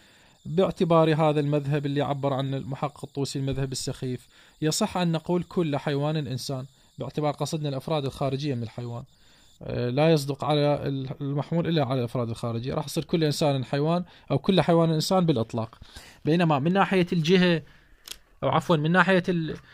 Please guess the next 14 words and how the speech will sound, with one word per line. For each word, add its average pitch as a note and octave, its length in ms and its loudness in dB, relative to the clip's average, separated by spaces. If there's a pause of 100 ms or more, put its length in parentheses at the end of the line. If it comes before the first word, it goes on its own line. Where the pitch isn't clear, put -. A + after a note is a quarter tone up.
(240)
المحمو-، E3 540 0
الحمل، D#3+ 500 -2 (320)
إذا D3+ 300 2
فرضنا D#3 580 0 (260)
الموضوع D3 640 2
الموجود C#3+ 580 0
في - 60 0
الخارج F3 380 4
أو D#3+ 80 6
في - 100 2
الذهن، D3+ 380 2 (220)
لا C#3+ 140 4
تصدق D3+ 600 -2
كل، C#3 460 2